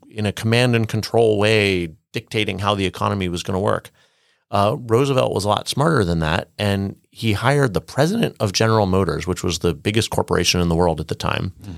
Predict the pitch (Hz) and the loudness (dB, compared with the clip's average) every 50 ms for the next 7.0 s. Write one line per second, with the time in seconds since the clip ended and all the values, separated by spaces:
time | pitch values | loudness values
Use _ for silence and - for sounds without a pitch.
0 | 80 - - _ _ _ _ _ _ - 101 104 95 98 110 - - - - - | -16 -18 -20 _ _ _ _ _ _ 0 0 0 2 0 -2 -2 0 0 0 0
1 | - _ _ _ - _ - - 139 135 - - 120 113 113 110 - 90 92 90 | -2 _ _ _ -20 _ -4 -2 0 0 2 2 2 2 2 2 2 0 -2 -2
2 | 85 - - 113 113 110 110 110 98 - - - 92 92 92 90 90 87 82 95 | -2 0 2 2 4 4 2 2 0 -2 -2 -2 0 2 2 2 2 0 -2 -8
3 | - - _ _ _ _ _ _ - 82 87 104 113 113 110 104 110 104 95 98 | -12 -16 _ _ _ _ _ _ -20 -18 -10 -4 -2 2 2 4 4 4 2 2
4 | 95 92 90 87 95 90 87 85 82 - - 104 110 113 110 113 113 113 117 - | 2 2 2 0 0 0 0 -2 -2 0 2 2 2 4 2 2 2 0 0 -2
5 | - - 90 87 87 - - - - - _ - 101 101 110 107 101 98 95 90 | -2 0 2 2 2 0 -2 -6 -16 -14 _ 0 2 2 4 4 4 2 2 0
6 | - - 90 85 82 92 92 92 90 90 90 90 87 - - 80 - - - - | 0 -2 -4 -4 -2 0 0 2 2 2 2 0 -2 -2 -4 -6 -6 -6 -8 -10